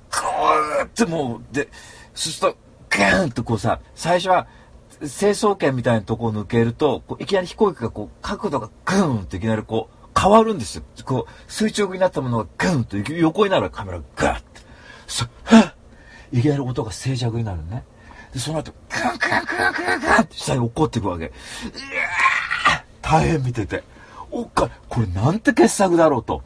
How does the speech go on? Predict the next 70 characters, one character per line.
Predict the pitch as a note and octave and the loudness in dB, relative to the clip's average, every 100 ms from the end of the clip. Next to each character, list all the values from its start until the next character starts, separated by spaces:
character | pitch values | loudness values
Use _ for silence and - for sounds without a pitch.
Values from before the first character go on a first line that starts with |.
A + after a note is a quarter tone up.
| - - G#2 | -16 -16 0
で、 | D3 C#3+ - - - - - | 2 2 -2 -20 -20 -20 -6
そ | A#2+ | -6
う | |
す | |
る | - | 0
と、 | D3+ - - - - - - | 0 0 -10 -20 -20 -20 -10
そ | E3 F3 | -4 0
の | F3+ | 0
後、 | F3 E3 B2 - | 0 -4 -4 -4
ま | D3+ C3+ | 0 0
あ、 | B2 - | -2 -6
宇 | F3+ | -6
宙 | G3+ G#3 | -4 -6
飛 | |
行 | - F#3 | -6 -6
士 | B2 | -2
に | B2+ | 2
な | D3 | 2
る | A2+ | 0
ん | F2+ | -6
だ | E2 | -8
け | G2 | -6
ど、 | G#2 - | -6 -6
そ | C3 | -8
の | - | -10
宇 | D3+ | -6
宙 | G#3 G#3 | -4 -4
飛 | |
行 | - F#3 | -4 -6
士 | C#3+ A#2+ | -4 -2
に | |
な | C3 C3+ | 0 0
る | A2+ G2+ F#2 - | -2 -6 -10 -8
と | A#2 | -6
こ | A#2+ A#2 A#2 | -2 -2 -2
の | A2 F#2+ | -4 -8
理 | G2+ F3 | -6 -8
由 | A#3+ | -8
と | - B3 | -12 -10
い | |
う | A#3+ | -4
か、 | - C3 - - - - - - | 0 0 -2 -20 -20 -20 -20 -6
ド | G3 C4+ | 0 2
ラ | C#4 | 4
マ | G#3 A#2 | 2 2
が | G2+ | 2
あ | G#2 | 2
る | F#2+ | 0
わ | E2+ | -6
け | D#2 | -6
だ。 | D2+ E2+ | -6 -4
奥 | G#2+ - | -4 -6
さ | - G2 | -2 -2
ん | D#2+ | -2
と | E2+ | -8
の | D#2+ | -6
や | D#2+ | -8
り | D#2+ | -8
と | D#2 | -12
り | C#2 | -12
と | - | -12
か、 | F2 | -8
家 | A#2+ | -8
族。 | F2 D#2 - | -8 -10 -6
で、 | C#3+ E3 D3+ | -2 0 -2
そ | |
う | D3+ | -8
す | E3+ | -14
る | - | -8
と、 | E3+ | -8